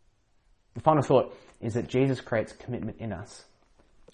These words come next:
Two small comments from thirty-eight to forty-two. Whatever we could say about Joseph before Jesus' death,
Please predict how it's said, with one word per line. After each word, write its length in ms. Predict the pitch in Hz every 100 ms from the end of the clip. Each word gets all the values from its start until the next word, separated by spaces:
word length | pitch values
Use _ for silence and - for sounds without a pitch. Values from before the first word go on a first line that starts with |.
| -
Two 120 | 180
small 200 | 185 190
comments 380 | 175 123 110 95
from 280 | - 110 104 -
thirty-eight 400 | - 110 107 -
to 60 | -
forty-two. 500 | 107 98 95 73 110 - _ _ _ _ _ _ _ _ _
Whatever 320 | - 131 202
we 80 | 285
could 140 | 185 -
say 120 | 127
about 200 | 101 -
Joseph 480 | 107 110 107 98 -
before 380 | - - 165
Jesus' 320 | - 95 90 -
death, 240 | - 127